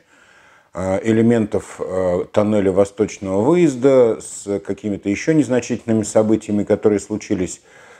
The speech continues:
в последние дни. Оставим это на следующую неделю и обязательно об этом поговорим. Может быть, я еще и освежу информацию, потому что, э, последние дни был, э, ни в Башкирии, ни в Уфе.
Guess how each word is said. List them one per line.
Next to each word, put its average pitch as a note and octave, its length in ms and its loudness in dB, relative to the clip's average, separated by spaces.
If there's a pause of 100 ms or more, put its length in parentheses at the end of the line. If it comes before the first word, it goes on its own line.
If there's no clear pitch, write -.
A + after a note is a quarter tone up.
(120)
в F#2+ 140 0
последние A#2 640 2
дни. F#3 300 2
Оставим A#2+ 600 2
это A2+ 160 -2
на A#2+ 80 2
следующую A#2 480 -2
неделю A2 340 2
и G#2+ 40 6
обязательно A2 680 0 (160)
об G#2+ 180 -2
этом G2+ 220 -2
поговорим. B2+ 500 0
Может A2+ 220 0
быть, G#2 160 -6
я A#2 100 2
еще G#2+ 360 0 (480)
и A#2 120 4
освежу C3 680 2
информацию, A#2 680 -4
потому A2 340 -4
что, G2 540 0
э, F2+ 580 -4 (120)
последние G#2+ 640 0
дни A2 220 2
был, G2 420 2
э, F#2 220 -6
ни G#2+ 180 2
в F2+ 80 -6
Башкирии, G#2+ 560 0
ни G#2 140 -2
в A2+ 80 2
Уфе. F#3 400 0